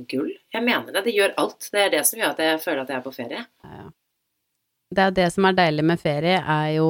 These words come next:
Speaker 2: akkurat det, fordi ja, ting er litt mer til, mindre tilrettelagt og sånn, fordi man ikke har alle tingene sine som er hjemme, men å slippe alt det der, det er det som er ferie, synes jeg da,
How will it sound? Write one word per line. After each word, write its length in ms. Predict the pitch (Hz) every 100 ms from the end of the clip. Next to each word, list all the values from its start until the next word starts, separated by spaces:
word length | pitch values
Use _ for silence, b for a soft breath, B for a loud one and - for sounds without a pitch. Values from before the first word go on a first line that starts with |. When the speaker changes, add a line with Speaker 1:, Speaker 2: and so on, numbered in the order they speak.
| 160
Speaker 2:
akkurat 420 | - - 160 156
det, 140 | 196 190
fordi 220 | 180 180
ja, 160 | 196 202
ting 220 | 208 196
er 80 | 196
litt 260 | 208 -
mer 160 | 180 165
til, 400 | 190 185 180 -
mindre 380 | 185 160 156 160
tilrettelagt 580 | 180 180 - 131 - -
og 60 | 147
sånn, 200 | 165 170
fordi 240 | 175 160
man 180 | 156 156
ikke 160 | 156 151
har 140 | 143 -
alle 300 | 160 143 147
tingene 400 | 156 143 135 151
sine 420 | 143 143 147 147
som 140 | 165
er 160 | 156 156
hjemme, 280 | 147 135 214 233 _ _ _ -
men 460 | 202 208 247 277 226 _ _ _
å 60 | 220
slippe 640 | - - 277 - _ 190
alt 260 | - 165 -
det 120 | 147
der, 220 | 151 214 311 _ _ _ 233
det 80 |
er 80 | 240
det 220 | 233 226
som 160 | - 254
er 60 | 254
ferie, 380 | 277 262 311 - _ -
synes 140 | 262
jeg 160 | 262 311
da, 140 | 294